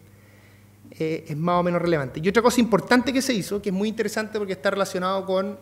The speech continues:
eh, no sé si ustedes son, son familiares con el tema de la tasa Tobin, que es toda esta agenda que levantó atac por mucho tiempo. La idea de ello era tener un impuesto internacional a las, eh, fluctuaciones de capitales de corto plazo. Estas fluctuaciones de corto plazo en general son muy dañinas para la economía,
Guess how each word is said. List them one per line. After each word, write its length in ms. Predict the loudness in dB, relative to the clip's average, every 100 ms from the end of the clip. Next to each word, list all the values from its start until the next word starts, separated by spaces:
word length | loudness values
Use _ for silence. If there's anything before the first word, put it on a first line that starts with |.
| -10
eh, 260 | -6 -6 -8
no 60 |
sé 140 | -14 -16
si 100 | -16
ustedes 380 | -10 -6 -6 -8 -18 -20 -18
son, 220 | -12 -12 -12
son 300 | -18 -18 -16
familiares 380 | -10 -8 -6 -8
con 160 | -6 -8
el 120 | -6
tema 240 | -6 -6
de 120 | -6
la 100 | -6
tasa 260 | -6 -6 -8
Tobin, 400 | -6 -6 -6 -10 -16 -20 -20 -20 -20 -20 -20 -14
que 120 | -12
es 120 | -10
toda 160 | -4 -4
esta 160 | -2
agenda 380 | -6 -4 -4 -4
que 60 | -2
levantó 280 | -4 -2 -2
atac 300 | 0 -2 -4
por 100 | -8
mucho 240 | -6 -6
tiempo. 340 | -4 -6 -10 -16 -18 -20 -20 -20 -10
La 80 | 0
idea 260 | 4 6 6
de 120 | 6
ello 280 | 4 2 2
era 540 | 2 4 2 0 -8
tener 220 | -6 0 0
un 100 | 0
impuesto 440 | -2 -4 -4 -4
internacional 840 | -2 -2 -4 -4 -4 -4 -2 -2 0
a 140 | 0
las, 360 | 2 0 0 -6
eh, 300 | -6 -4 -6
fluctuaciones 880 | -8 -8 -8 -4 -4 -4 -6 -8 -8
de 140 | -8
capitales 580 | -6 -6 -6 -6 -6 -6
de 80 | -6
corto 260 | -6 -4 -2
plazo. 320 | -2 -4 -12
Estas 180 | -8 -6
fluctuaciones 420 | -6 -8 -8 -6
de 80 | -4
corto 280 | -4 -4 -4
plazo 240 | -4 -4
en 40 | -8
general 360 | -4 -2 -2
son 160 | -4 -6
muy 160 | -2
dañinas 420 | 0 2 2 2 2
para 160 | 2
la 100 | 4
economía, 480 | 4 0 0 -2 -4